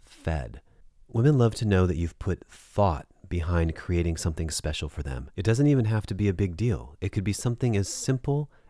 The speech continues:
as unplating takeout from the plastic containers and putting them into real plates on placemats and having dinner that way. Women also like to feel like it's something that you don't do for everyone or all the time,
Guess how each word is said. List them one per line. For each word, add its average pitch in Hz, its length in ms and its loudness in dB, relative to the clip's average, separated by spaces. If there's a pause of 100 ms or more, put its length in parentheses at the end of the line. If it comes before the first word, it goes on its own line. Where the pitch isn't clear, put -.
(100)
as 104 320 -2 (180)
unplating 107 880 2
takeout 95 540 -2
from 92 100 -4
the 85 80 -2
plastic 98 500 -4
containers 80 520 -2
and 76 100 -4
putting 92 260 -2
them 82 140 0
into 78 220 -4
real 82 340 -2
plates - 560 -8 (580)
on 90 200 0
placemats 82 760 -2 (100)
and 90 140 -6
having 85 240 -2
dinner 80 220 0
that 73 240 -4
way. 55 240 -14 (180)
Women 101 240 4
also 107 260 2
like 95 200 4
to 92 100 -6
feel 92 520 2
like 92 180 -2
it's 92 100 -8
something 98 220 2
that 95 120 0
you 98 80 0
don't 95 200 2
do 98 160 0
for - 240 -4
everyone 90 480 2
or 78 80 0
all 87 260 2
the 87 80 -2
time, 82 600 -2